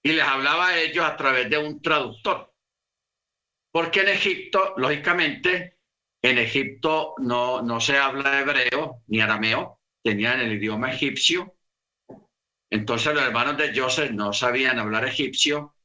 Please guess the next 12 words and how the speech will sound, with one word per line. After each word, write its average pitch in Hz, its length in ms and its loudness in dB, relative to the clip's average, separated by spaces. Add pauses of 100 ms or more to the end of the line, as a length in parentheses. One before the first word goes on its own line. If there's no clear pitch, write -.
(220)
entonces 127 420 2
Joseph 156 460 0 (540)
les 110 320 0
puso 127 340 0
un 131 220 -8
traductor. 127 720 -2 (3500)
¿Y 139 160 -2
quién 185 240 2
era 208 180 2
el 202 120 -4
traductor? 185 800 0 (2500)
Era 151 680 2